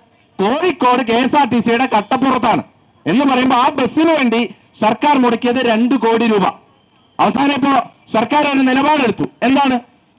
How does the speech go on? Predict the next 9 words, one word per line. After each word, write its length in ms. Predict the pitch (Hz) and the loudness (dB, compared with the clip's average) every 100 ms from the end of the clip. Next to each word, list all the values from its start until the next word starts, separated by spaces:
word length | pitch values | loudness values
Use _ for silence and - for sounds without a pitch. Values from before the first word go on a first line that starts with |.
| 202 | 0
ഇനി 160 | 277 269 247 _ _ 196 | 2 0 -4 _ _ -2
റോഡിലൂടെ 540 | 269 339 370 302 262 262 | 0 2 2 2 0 2
യാത്രയില്ല. 440 | 240 247 262 226 165 208 | 0 0 -2 0 0 0
കാരണം 280 | 240 254 233 - _ | 0 0 -2 -8 _
ഇപ്പൊ 140 | 240 226 | -6 -2
സെക്രട്ടേറിയറ്റിന്റെ 680 | 240 285 294 302 202 294 285 | -4 -2 -2 0 0 2 2
മുന്നിലൂടെ 400 | 262 262 254 240 185 - _ _ - 202 | 2 2 2 0 -2 -8 _ _ -2 0
യാത്ര 240 | 254 - 277 | 2 0 -2
ചെയ്താൽ 220 | 254 254 | 0 0